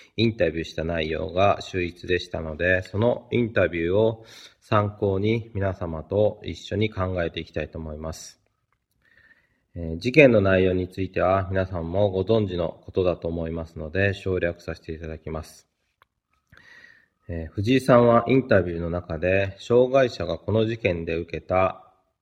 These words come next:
不安点を二つ、二点挙げています。一つ目は、残虐な事件そのものについての恐怖心です。日本の犯罪史史上でも、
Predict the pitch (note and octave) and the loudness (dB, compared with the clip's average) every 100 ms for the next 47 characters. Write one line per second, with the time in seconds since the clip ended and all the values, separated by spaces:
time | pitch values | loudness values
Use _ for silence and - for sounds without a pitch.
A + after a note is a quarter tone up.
0 | _ - A2+ A#2+ G#2+ - E2+ E2+ F#2 F2+ | _ 2 6 6 2 -2 -4 0 0 -2
1 | - - A#2+ A#2 A#2 A#2 - - - - | -4 2 2 2 -2 -4 -4 -18 -14 -10
2 | - B2 B2 F#2+ - E2+ E2 - D#2 D#2 | -2 0 2 0 0 -6 -6 -6 -8 -8
3 | - _ _ _ _ _ _ _ _ _ | -12 _ _ _ _ _ _ _ _ _
4 | _ _ _ C3 B2+ C3+ C3 G#2 G2 G#2 | _ _ _ 0 4 8 10 10 6 4
5 | G2+ - _ - G#2+ A#2 A#2 A#2 - A2+ | 2 -6 _ 2 4 4 2 0 0 4
6 | A2+ G2+ G#2+ - F#2+ D#2+ - G2 G#2+ G#2+ | 4 4 0 0 0 0 -2 0 2 2
7 | F#2+ F2 - D#2+ F2+ F#2+ C3 B2 - A2+ | 0 -4 -8 -8 -2 4 6 6 4 2
8 | G#2 - - D#2+ D2+ - - _ _ _ | 2 -2 -10 -10 -10 -14 -18 _ _ _
9 | _ _ _ _ _ - F#2+ G2+ G2 G#2 | _ _ _ _ _ 0 4 4 6 8
10 | A2 - G#2 G2+ G2+ G#2 G2+ G2 - - | 8 6 2 2 4 4 2 -4 -10 -6
11 | G2 F#2+ E2 - F2+ G#2 G#2+ G#2+ - | 0 0 0 -2 2 4 4 0 -18